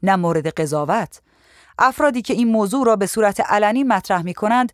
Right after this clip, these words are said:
افرادی گستاخ و بی‌شرم معرفی می‌شوند یا حتی ممکن است انگ دروغگویی بر پیشانی آنها بخورد. قربانیان هم مجبورند برای بقای خیش در گوشه‌ای پنهان شوند و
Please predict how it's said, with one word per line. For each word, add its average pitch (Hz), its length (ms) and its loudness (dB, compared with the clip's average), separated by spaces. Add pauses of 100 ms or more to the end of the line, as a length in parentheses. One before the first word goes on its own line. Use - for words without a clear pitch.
(280)
افرادی 202 460 0
گستاخ 185 520 0
و 190 60 -2
بی‌شرم 202 560 -2
معرفی 170 540 -2
می‌شوند 147 520 -6 (300)
یا 226 120 4
حتی 285 220 0
ممکن 262 380 0
است 294 260 0 (200)
انگ 247 300 0
دروغگویی 214 600 2
بر 208 140 4
پیشانی 180 500 -2
آنها 151 240 -2
بخورد. 143 420 -8 (480)
قربانیان 202 580 2
هم 214 180 0
مجبورند 220 720 0
برای 208 420 2
بقای 190 500 0
خیش 185 340 -6 (300)
در 196 180 4
گوشه‌ای 175 480 -4
پنهان 208 420 0
شوند 170 460 -2
و 156 140 -2